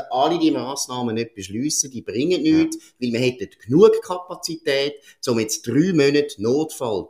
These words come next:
Speaker 1: durchzustehen. Auch der Werner Wittmer sagt, es ist unverständlich, dass ein Alain Berset sich getraut, überhaupt noch an die Pressekonferenz zu kommen und so einen,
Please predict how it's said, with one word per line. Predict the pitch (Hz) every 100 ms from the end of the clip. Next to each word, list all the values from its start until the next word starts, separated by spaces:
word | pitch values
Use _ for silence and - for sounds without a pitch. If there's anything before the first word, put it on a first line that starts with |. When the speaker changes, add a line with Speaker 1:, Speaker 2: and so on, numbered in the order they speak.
| -
Speaker 1:
durchzustehen. | 156 208 214 - 185 180 180 - -
Auch | - 123
der | 123
Werner | 107 117 117 92
Wittmer | 127 - 120
sagt, | 110 101 104 -
es | 101
ist | 98 -
unverständlich, | 123 151 160 151 - 123 123 - - - - -
dass | 117
ein | 120
Alain | 123 131 127 139 123
Berset | 107 131 - 127
sich | 127 127
getraut, | - 107 - 101 123 139
überhaupt | - 98 101 117 -
noch | 107 107 - -
an | - 104 101
die | -
Pressekonferenz | 117 147 131 135 120 120 113 104 113 -
zu | -
kommen | 107 110
und | 104 101
so | 110
einen, | 123 107 107